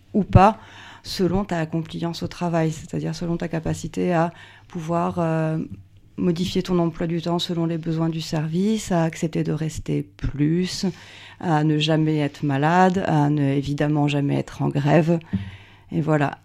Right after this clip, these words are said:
à l'hôpital, la pression va être vraiment sur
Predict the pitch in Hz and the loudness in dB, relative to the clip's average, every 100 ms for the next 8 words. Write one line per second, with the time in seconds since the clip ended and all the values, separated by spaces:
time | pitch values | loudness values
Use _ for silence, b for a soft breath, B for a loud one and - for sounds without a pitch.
0 | _ 165 156 156 - 156 175 175 185 190 | _ 0 2 2 -2 -4 2 4 4 4
1 | 160 - 160 - 180 180 170 156 160 151 | 2 2 -2 0 2 4 4 2 0 0
2 | 156 170 - 175 160 | 2 0 -4 -4 -4